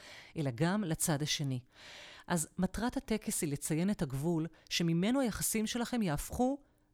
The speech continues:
ליחסים עסקיים. לציין גבול שמעבר, מעבר אליו יש כבר מחויבות, יש אחריות ויש רצון. וכן, צריכה גם להיות בהם תמורה מוסכמת. אוקיי? למי שמסתבך עם זה,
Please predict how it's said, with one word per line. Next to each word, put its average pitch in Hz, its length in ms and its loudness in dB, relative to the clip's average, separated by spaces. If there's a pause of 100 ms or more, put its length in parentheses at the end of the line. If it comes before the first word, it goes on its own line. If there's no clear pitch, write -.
ליחסים 226 440 2
עסקיים. 247 520 0 (400)
לציין 214 400 2
גבול 220 300 2
שמעבר, 190 680 2 (260)
מעבר 226 400 2
אליו 185 240 2
יש 180 180 0
כבר 196 200 -2
מחויבות, 160 760 2
יש 165 200 0
אחריות 165 540 2
ויש 151 300 2
רצון. 143 520 0
וכן, 196 460 0 (420)
צריכה 151 400 0
גם 214 160 2
להיות 170 260 2
בהם 196 200 2 (120)
תמורה 156 440 2 (260)
מוסכמת. 147 800 0 (300)
אוקיי? 202 420 -4
למי 165 200 0
שמסתבך 180 640 -2
עם 269 100 0
זה, 302 180 0